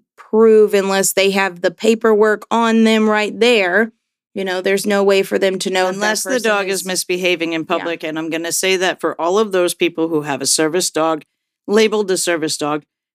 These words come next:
Speaker 2: um, not true service dogs, for all of those who are saying their dog is a service dog and it's not a service dog and it's going to greet people,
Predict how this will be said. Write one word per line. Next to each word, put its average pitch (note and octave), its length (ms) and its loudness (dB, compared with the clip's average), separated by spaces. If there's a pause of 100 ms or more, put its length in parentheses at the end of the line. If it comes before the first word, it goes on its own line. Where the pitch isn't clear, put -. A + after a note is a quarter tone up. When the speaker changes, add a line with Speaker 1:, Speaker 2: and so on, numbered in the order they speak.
(100)
Speaker 2:
um, E3 280 -6
not G3 180 -2
true F#3+ 220 2
service D#3 380 0
dogs, A#2 360 -8 (100)
for F#3 200 2
all G#3 180 2
of B3+ 140 -2
those D#3+ 360 0
who E3 140 0
are D3+ 140 0
saying D#3+ 360 0
their E3 120 0
dog C#3+ 260 -4
is D#3 60 -6
a - 20 -4
service - 380 -2
dog F3 200 -2
and F#3 120 -4
it's F3+ 140 -4
not G3 260 -2
a B3 40 2
service D#3+ 320 -4
dog D3+ 320 -4
and F#3+ 140 0
it's F#3 160 -2
going G3+ 320 2
to F#3 100 -4
greet E3+ 420 -4
people, C#3 320 -6